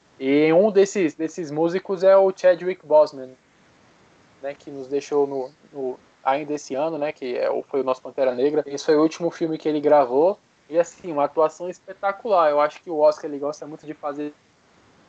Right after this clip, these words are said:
esses Oscar, esses Oscar póstumos, de entregar um Oscar, é, após o,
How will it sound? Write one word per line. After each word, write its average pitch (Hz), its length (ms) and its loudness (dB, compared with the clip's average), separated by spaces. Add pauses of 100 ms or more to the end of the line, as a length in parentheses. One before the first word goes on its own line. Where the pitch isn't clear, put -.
(140)
esses 143 240 -18
Oscar, 147 300 2 (140)
esses 143 240 -12
Oscar 147 360 2
póstumos, 147 420 -2
de 143 60 -14
entregar 139 400 -2
um 143 220 0 (640)
Oscar, - 340 -12 (440)
é, 139 100 -6
após 139 760 -2
o, 120 360 -10